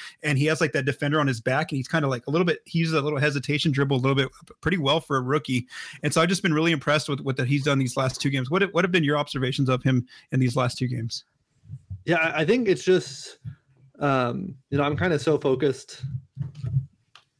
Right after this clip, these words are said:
Speaker 2: as the rebuilding season has started and, and there's gonna be a couple more of that. I've started doing a lot of thinking of, like, what are, like, the building blocks for, like, a championship team? Like, what are the things that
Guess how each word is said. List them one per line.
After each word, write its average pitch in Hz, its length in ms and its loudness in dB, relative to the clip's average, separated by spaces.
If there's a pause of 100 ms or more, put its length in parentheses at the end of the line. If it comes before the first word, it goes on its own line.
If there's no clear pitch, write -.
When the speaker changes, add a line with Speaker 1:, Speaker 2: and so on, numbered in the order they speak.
(380)
Speaker 2:
as 165 220 2
the 175 100 6
rebuilding 160 540 2
season 147 520 2
has 131 220 -2
started 151 520 2
and, 127 180 -2
and 123 100 -6
there's 123 160 -2
gonna 127 120 -2
be 123 100 2
a 120 40 0
couple 127 200 -2
more 117 220 -2
of 123 80 -2
that. 147 200 2
I've 127 160 0
started 156 280 0
doing 143 160 2
a 120 60 -2
lot 120 180 2
of 113 120 -4
thinking 120 460 -2
of, 110 140 -4
like, 110 400 0 (560)
what 151 480 2
are, 143 160 0
like, 135 200 -2
the 117 100 -4 (100)
building 131 420 2
blocks 107 320 -4
for, 131 140 -2
like, 117 180 -2
a 117 40 -4
championship 113 580 -6
team? 104 220 -14
Like, 113 180 0
what 147 260 4
are 170 80 4
the 147 140 2
things 147 300 0
that 131 100 0